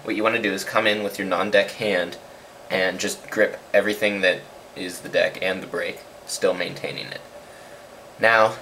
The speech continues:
you have to do what is n-, known as the double undercut, which are, you pull half the cards from the bottom packet with your deck hand and bring it above on top of that original top packet. And then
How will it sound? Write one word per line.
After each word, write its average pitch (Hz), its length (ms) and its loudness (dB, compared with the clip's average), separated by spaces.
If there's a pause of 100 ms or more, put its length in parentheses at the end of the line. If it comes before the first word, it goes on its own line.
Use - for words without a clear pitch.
(140)
you 117 100 2
have 113 120 4
to - 100 -8
do 101 360 2 (260)
what 101 120 -2
is 95 120 -2
n-, 101 160 -6 (120)
known 98 200 0
as 98 160 -6
the 92 80 -8
double 92 260 2
undercut, - 420 -4 (360)
which - 160 -4
are, 92 400 8 (440)
you 101 80 -8
pull 113 380 2 (120)
half 113 260 4
the - 80 -4
cards 104 400 6
from 107 180 0
the 95 80 2
bottom 104 300 4
packet - 460 -2 (440)
with - 160 -6
your 90 300 2 (260)
deck 95 200 4
hand - 320 -4 (640)
and 98 140 -8
bring 101 200 4
it 110 100 6
above 90 540 6 (1500)
on 98 120 -4
top 101 400 4 (520)
of 87 120 -8
that 90 140 6
original 90 400 -4
top - 300 0
packet. - 300 -8 (760)
And - 100 -8
then 104 300 4